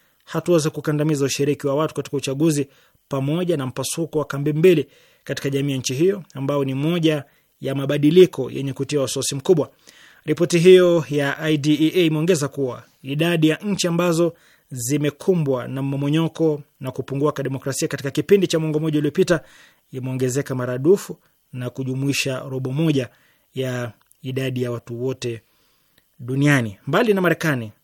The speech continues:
Brazil na India zimetajwa pia kuingia kwenye orodha ya nchi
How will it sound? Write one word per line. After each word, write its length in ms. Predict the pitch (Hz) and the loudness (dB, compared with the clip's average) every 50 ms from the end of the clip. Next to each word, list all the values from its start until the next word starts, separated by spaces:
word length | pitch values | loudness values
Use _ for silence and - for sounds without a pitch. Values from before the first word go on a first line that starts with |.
| _ _ _ - | _ _ _ -14
Brazil 460 | 123 120 139 147 135 123 151 160 147 | -6 -2 0 0 2 2 2 2 2
na 140 | 143 143 - | 0 -2 -2
India 320 | 180 202 202 190 196 175 | -2 -2 0 2 0 0
zimetajwa 480 | 143 139 147 143 - - 202 170 143 139 | 0 -2 -4 -4 -2 -2 -2 0 0 -2
pia 160 | - 151 139 | 0 -2 -6
kuingia 520 | - - 135 131 131 143 151 143 135 120 - _ _ _ _ _ _ _ | -4 -6 -6 -4 0 2 2 2 2 -2 -8 _ _ _ _ _ _ _
kwenye 300 | - 143 135 131 131 135 | -4 -2 -2 -2 -2 -4
orodha 360 | 135 135 135 143 147 135 135 | -6 -4 -2 -2 0 0 0
ya 60 | 131 - | -2 -2
nchi 380 | 175 180 165 - 156 147 139 | -2 -4 -2 0 -2 -2 -4